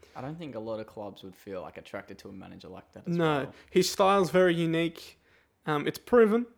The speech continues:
Speaker 2: but, you know, if he doesn't like you as a player or he doesn't like you as a person, <laughs> he tells you.
Speaker 1: He's a bit
Speaker 2: Um,
Speaker 1: It says it how it is, but yeah.
Speaker 2: he's not the friendliest of people by all reckonings that you've heard. I've never met him.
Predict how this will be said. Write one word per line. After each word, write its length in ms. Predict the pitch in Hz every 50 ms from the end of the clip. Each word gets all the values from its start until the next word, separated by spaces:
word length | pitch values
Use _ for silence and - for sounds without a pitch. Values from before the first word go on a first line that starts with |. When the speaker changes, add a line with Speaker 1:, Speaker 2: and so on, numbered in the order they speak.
| _ _ _ _
Speaker 2:
but, 320 | - 165 160 151 - - -
you 60 | 170
know, 100 | 156 151
if 180 | 143 - 165
he 60 | - 165
doesn't 240 | 170 165 170 -
like 280 | 147 160 160 160 - -
you 340 | 165 151 147 151 147 143 - -
as 120 | 147 147
a 60 | 131
player 420 | - - 147 143 135 139 143 147 143
or 80 | 139 135
he 60 | 131
doesn't 240 | 139 147 151 147 123
like 220 | 131 131 127 -
you 280 | 143 135 131 127 131 135 - _ - _ _ _ _ _ _ _ -
as 540 | - 117 113 113 135 160 196 - - - _ _ _ _ -
a 40 | -
person, 600 | - - 147 143 143 - - 143 135 120 190 175 - - -
<laughs> 140 | - -
he 120 | - - 147
tells 300 | 147 - 160 185 190 180
you. 100 | 196 196
Speaker 1:
He's 160 | 185 - -
a 20 | -
bit 80 | - - - - _ _ - -
Speaker 2:
Um, 460 | 156 156 151 151 151 147 143 147 147 - _ _ _ _ _ _ _ _ _ _ _ _ _ _ _ _ _
Speaker 1:
It 60 | - 147
says 200 | - 151 - -
it 80 | -
how 120 | 92 95 98
it 80 | 92 101
is, 80 | 107 _ _
but 200 | - 113 - 127
yeah. 100 | 123 113
Speaker 2:
he's 120 | 175 165 170
not 220 | 202 220 214 220
the 100 | 190 165
friendliest 580 | - - - 196 185 185 185 180 175 165 - -
of 80 | 156
people 320 | - 165 170 160 - 165 160
by 480 | 151 - - 170 175 185 190 190 190
all 280 | - - 170 165 165 160
reckonings 720 | 151 160 160 156 - 160 156 156 156 151 143 147 147 -
that 200 | - - 151 131
you've 160 | 127 127 123
heard. 180 | - 160 170 160
I've 100 | 143 135
never 180 | 131 131 113 -
met 180 | - 139 147 -
him. 200 | 147 143 -